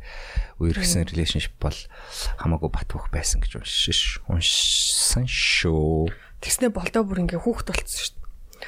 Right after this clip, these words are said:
Speaker 1: Бүр baby юу?
Speaker 2: Бүр baby. Урд нь ингээд
Speaker 1: Наавал ийм ч суулгын
Speaker 2: "Тийм намайг загнаад ах юм" гэж мэгдэг чи. Тэгснэ
Speaker 1: Чи
Speaker 2: ингээд
Speaker 1: орой болох лифтний гадаа ойлоо сууж.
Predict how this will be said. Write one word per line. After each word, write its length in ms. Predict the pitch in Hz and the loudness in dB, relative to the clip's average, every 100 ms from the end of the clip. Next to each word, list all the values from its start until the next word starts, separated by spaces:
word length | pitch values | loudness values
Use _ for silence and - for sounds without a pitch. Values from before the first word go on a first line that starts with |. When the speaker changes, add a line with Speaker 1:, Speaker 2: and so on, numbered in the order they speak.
| - - | -6 0
Speaker 1:
Бүр 100 | 90 | 4
baby 300 | 95 87 80 | 4 4 2
юу? 80 | 71 - | 0 -4
Speaker 2:
Бүр 140 | - 175 | -4 0
baby. 380 | 202 190 175 - - - - - 185 | 2 2 0 -8 -10 -14 -14 -6 4
Урд 260 | 226 226 330 | 4 4 2
нь 100 | 294 | 4
ингээд 180 | 247 214 - | 4 2 0
Speaker 1:
Наавал 300 | 127 160 185 | 4 6 6
ийм 220 | 170 190 | 6 4
ч 100 | 214 220 | 6 6
суулгын 1000 | 202 196 233 262 262 247 208 202 220 180 - | 6 6 6 8 8 8 6 6 6 4 -4
Speaker 2:
"Тийм 380 | 254 277 285 | -4 -2 2
намайг 400 | 294 269 294 302 | 4 4 4 4
загнаад 500 | 269 240 240 269 294 302 | 2 2 4 4 4 2
ах 100 | - 285 | 0 0
юм" 580 | 294 294 294 285 285 | 2 4 4 4 2
гэж 140 | 269 - 202 | 0 0 0
мэгдэг 280 | 190 - - | 2 2 4
чи. 120 | - - - 107 120 - - - 294 | 4 2 -6 -6 -6 -6 -6 -2 0
Тэгснэ 260 | - 202 254 | 2 2 4
Speaker 1:
Чи 40 | 143 226 | 4 2
Speaker 2:
ингээд 60 | - 107 | -6 0
Speaker 1:
орой 160 | 123 147 | 4 4
болох 160 | 131 123 | 4 4
лифтний 280 | 123 - 120 | 2 4 4
гадаа 320 | 107 104 - | 6 4 4
ойлоо 240 | 104 123 117 | 4 4 2
сууж. 220 | 123 117 | 0 2